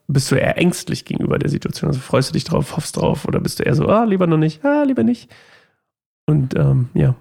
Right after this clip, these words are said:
das würde mich interessieren, sascha at keinesababam punkt org. Wie immer eine,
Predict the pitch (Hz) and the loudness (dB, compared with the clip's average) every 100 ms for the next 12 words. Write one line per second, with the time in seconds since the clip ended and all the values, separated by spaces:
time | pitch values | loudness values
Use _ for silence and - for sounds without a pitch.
0 | _ _ _ _ - 208 214 214 208 208 | _ _ _ _ 2 4 4 4 2 0
1 | 208 202 190 190 185 - 170 170 151 151 | 2 2 2 0 -2 0 2 4 2 2
2 | 165 156 143 127 - 202 208 - 131 139 | 0 0 -4 -6 0 0 -2 -8 -2 -2
3 | 196 _ - 120 120 - - _ _ _ | -2 _ 0 0 0 -4 -20 _ _ _
4 | 131 117 113 | 0 0 -2